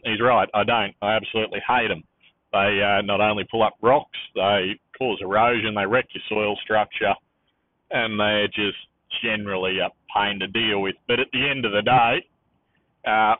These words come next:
we had massive flea bane, and, uh, we couldn't kill it with any herbicide options, so we went for Kelly chains.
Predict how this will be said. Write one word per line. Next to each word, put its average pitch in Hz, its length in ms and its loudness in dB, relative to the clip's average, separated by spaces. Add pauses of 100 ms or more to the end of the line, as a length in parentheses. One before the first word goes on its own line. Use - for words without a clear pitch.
we 120 180 2
had 113 260 -4
massive 117 500 -4
flea 127 280 2
bane, 147 500 0 (260)
and, 113 360 -2
uh, 117 400 2 (300)
we 120 160 0
couldn't 117 340 -8
kill 131 160 2
it 135 120 2
with 117 100 0
any 117 180 -2
herbicide 120 640 2
options, 156 480 -2 (120)
so 123 420 4 (380)
we 120 140 -2
went 131 180 -4
for 123 120 -8
Kelly 143 300 0
chains. 82 440 -6